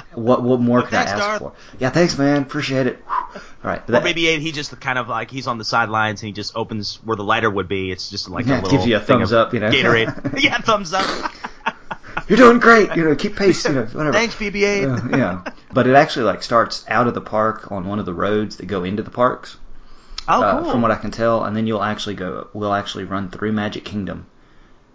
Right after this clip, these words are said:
Speaker 1: and,
Speaker 2: Wow.
Speaker 1: and Epcot. Uh, and then we'll finish up in the Epcot parking lot.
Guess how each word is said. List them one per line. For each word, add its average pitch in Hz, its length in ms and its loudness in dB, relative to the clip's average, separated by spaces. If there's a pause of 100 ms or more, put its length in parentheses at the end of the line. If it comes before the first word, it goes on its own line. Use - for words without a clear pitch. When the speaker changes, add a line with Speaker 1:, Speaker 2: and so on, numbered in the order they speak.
(220)
Speaker 1:
and, 107 200 -2
Speaker 2:
Wow. 95 280 -2 (140)
Speaker 1:
and 113 180 -2
Epcot. - 520 -8 (1400)
Uh, 104 140 -4
and 101 140 -6
then 104 100 -4
we'll 107 120 -2
finish 110 460 -6
up 104 160 -4
in 98 60 -8
the 98 60 -10
Epcot - 340 -10
parking 90 280 -10
lot. - 220 -16